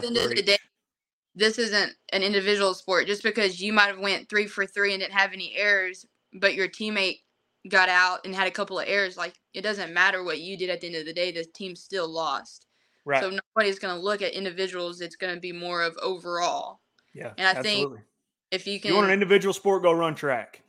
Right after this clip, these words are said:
Speaker 1: I mean, go play
Speaker 2: <laughs>
Speaker 1: golf. I mean, I don't, I don't, I, I just, I mean, I, and, and you see it a lot now, and I think, you know, with the N I L and with, you know, other situations, I mean,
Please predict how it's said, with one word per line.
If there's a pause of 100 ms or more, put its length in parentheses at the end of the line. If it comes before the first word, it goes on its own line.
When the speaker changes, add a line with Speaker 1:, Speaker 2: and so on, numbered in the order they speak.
Speaker 1:
I
mean,
go
play
Speaker 2:
<laughs>
Speaker 1:
golf. (320)
I
mean,
I
don't, (340)
I
don't,
I,
I
just, (340)
I
mean,
I,
and,
and
you
see
it
a
lot
now,
and
I
think, (280)
you
know,
with
the
N
I
L
and
with,
you
know,
other
situations,
I
mean,